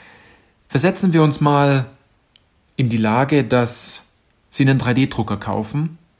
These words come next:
weil Sie möglichst viel Teile drucken wollen und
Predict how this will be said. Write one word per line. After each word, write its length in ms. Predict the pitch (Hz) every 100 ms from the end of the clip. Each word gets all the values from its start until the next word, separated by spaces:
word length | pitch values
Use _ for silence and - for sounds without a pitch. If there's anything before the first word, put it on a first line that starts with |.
| _ _ _ _ _ -
weil 160 | 135
Sie 120 | -
möglichst 560 | 123 131 170 170 147 -
viel 260 | - 135 127
Teile 360 | - 127 117
drucken 360 | 110 107 104 95
wollen 300 | 92 92 98
und 260 | 110 107